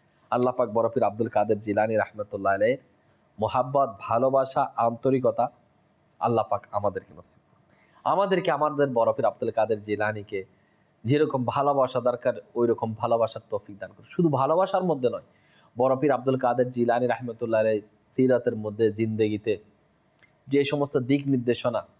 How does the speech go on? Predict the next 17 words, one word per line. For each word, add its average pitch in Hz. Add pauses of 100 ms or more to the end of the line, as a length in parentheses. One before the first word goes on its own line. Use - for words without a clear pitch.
(840)
মুরিদের 123
জন্য 123
দিয়েছে, 98
উম্মতে 143
মুহাম্মদীর 165
জন্য 120
দিয়েছে, 104 (1200)
আমরা 135
ভালো 143
হওয়ার 160
জন্য 113
দিয়েছে, 104
আখিরাতে 165
মুক্তি 143
লাভের 180
জন্য 160
দিয়েছে, 117